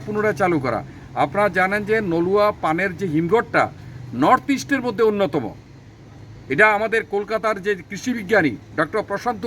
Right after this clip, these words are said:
গুহরে যে টেকনোলজির ভিত্তিতে এ পান হিমঘরটা চালু হয়েছিল, এটা এখন জঙ্গলে অবতীর্ণ হয়ে গেছে।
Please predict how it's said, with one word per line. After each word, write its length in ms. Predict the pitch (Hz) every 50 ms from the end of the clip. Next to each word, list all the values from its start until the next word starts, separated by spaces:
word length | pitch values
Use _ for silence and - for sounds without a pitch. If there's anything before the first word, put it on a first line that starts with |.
| 233 220 214
গুহরে 260 | 226 226 226 226 220 220 - - - - - 123 123
যে 60 | 175 185 170 - -
টেকনোলজির 560 | 190 185 165 - 220 247 269 269 269 277 240 247
ভিত্তিতে 360 | 214 - - 185 - 147 110 95 - - - - - - 139 170
এ 20 | 196 - -
পান 180 | 160 160 190 226 220 - - - - - - -
হিমঘরটা 400 | 151 147 135 147 143 - - 160 - -
চালু 160 | 131 117 113 110
হয়েছিল, 260 | 110 92 - - 82 82 - - - - - -
এটা 140 | - 147 185 190 185
এখন 160 | - 208 202 160 139
জঙ্গলে 380 | 147 143 139 135 143 147 151 147 131 - 127
অবতীর্ণ 340 | 127 135 139 135 156 151 170 190
হয়ে 140 | 202 196 196
গেছে। 180 | 202 196 -